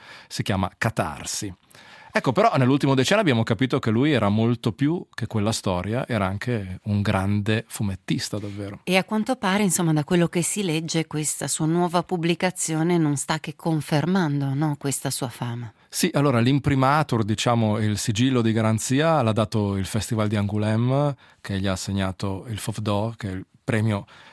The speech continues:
Speaker 1: più prestigioso di quello che a sua volta è il festival di fumetto più prestigioso d'Europa. In realtà sarebbe il caso di dire era, perché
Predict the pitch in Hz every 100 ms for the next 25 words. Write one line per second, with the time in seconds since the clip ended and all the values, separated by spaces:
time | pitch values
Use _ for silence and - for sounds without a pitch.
0 | - - 120 113 107 123 104 135 165 143
1 | 175 190 117 107 - 143 156 127 - 120
2 | 117 107 131 117 113 113 135 123 - -
3 | - - 127 127 - 120 - 117 113 113
4 | 120 123 120 120 113 117 - 120 120 117
5 | 113 110 123 123 107 131 127 - 110 104
6 | 101 - 107 - 98 95 98 95 - 104
7 | 104 107 110 101 139 117 101 107 151 -
8 | 107 - 104 98